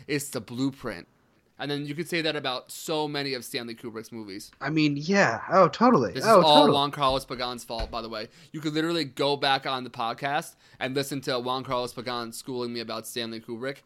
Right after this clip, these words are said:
Speaker 1: and why
Speaker 2: Yeah.
Speaker 1: he's such an important filmmaker. Uh,
Speaker 2: Yeah.
Speaker 1: that's my guy. So
Speaker 2: No,
Speaker 1: you're
Speaker 2: he's
Speaker 1: Wes
Speaker 2: great.
Speaker 1: Anderson.
Speaker 2: I mean, I'm a big, yeah, I'm a big Wes Anderson fan. Kubrick is great, though. No, I know. Uh,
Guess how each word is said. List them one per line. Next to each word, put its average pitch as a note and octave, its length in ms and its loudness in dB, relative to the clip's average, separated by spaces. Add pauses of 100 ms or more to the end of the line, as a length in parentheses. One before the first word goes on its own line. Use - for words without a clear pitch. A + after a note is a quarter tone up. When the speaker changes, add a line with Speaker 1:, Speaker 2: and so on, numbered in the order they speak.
(300)
Speaker 1:
and A#2 100 -8
why C3+ 60 6
Speaker 2:
Yeah. C3 160 8
Speaker 1:
he's C3 120 -6
such B2+ 180 -6
an B2+ 60 -8
important A#2 380 -8
filmmaker. B2 500 -6 (680)
Uh, A2 100 -8
Speaker 2:
Yeah. A2 300 -2
Speaker 1:
that's A#2+ 200 -6
my A#2 140 -10
guy. G#2 240 -12 (640)
So A2 240 -12
Speaker 2:
No, D3 200 4
Speaker 1:
you're D#3+ 80 6
Speaker 2:
he's D#3+ 100 4
Speaker 1:
Wes D3+ 120 8
Speaker 2:
great. D3 100 6
Speaker 1:
Anderson. C#3 640 0 (1400)
Speaker 2:
I C#3+ 100 0
mean, F3+ 180 6
I'm E3+ 140 4
a D#3 40 -4
big, E3+ 300 4
yeah, D#3 180 6
I'm B2 80 2
a C#3+ 60 2
big D3 180 0
Wes B2+ 200 0
Anderson G2+ 340 -8
fan. G#2+ 220 -6
Kubrick G3 340 6
is F#3 140 8
great, D3+ 240 6
though. G#2+ 160 4
No, D3+ 220 6
I B2 80 8
know. B2 440 6
Uh, C3 480 8